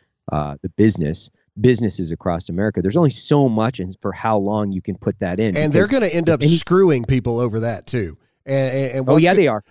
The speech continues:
Speaker 2: that, that they're gonna end up making the requirements for the forgiveness that they talked about so stringent. And so if you didn't cross every T and cross every I,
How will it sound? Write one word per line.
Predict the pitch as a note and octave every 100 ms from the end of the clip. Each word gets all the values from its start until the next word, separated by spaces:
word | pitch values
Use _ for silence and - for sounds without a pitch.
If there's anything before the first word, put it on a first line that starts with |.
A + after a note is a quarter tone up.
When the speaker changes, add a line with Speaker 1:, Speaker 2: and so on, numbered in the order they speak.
| -
Speaker 2:
that, | D#3 C#3+
that | C#3
they're | E3+
gonna | F3 F3+
end | D#3+ F3 F3+
up | D3
making | D3 D#3 F3+ F#3+ F3
the | D3
requirements | C3+ C3+ - F3 F3+ G#3+ F#3+ D#3+ C#3+ -
for | D#3
the | C3+
forgiveness | A#2 C3 G#2+ G3 E3+ C3+ A#2+
that | B2
they | B2
talked | A2+ D3 D#3 C3+
about | A#2+ G#2+
so | - - F#3+
stringent. | A3+ - - A#3 A3 A#2 F2 - _ _ _ _
And | C3+ C#3 B2+
so | - E3+ F#3 G3
if | D#3 D3
you | F3+
didn't | F#3 D#3+ D3+
cross | F3+ E3 D3 -
every | D#3+ G3 G#3
T | F3 F#3 F#3 E3
and | B2
cross | E3 D3+ - -
every | F3+ F#3+ D#3+
I, | D#3+ D3 D3 C#3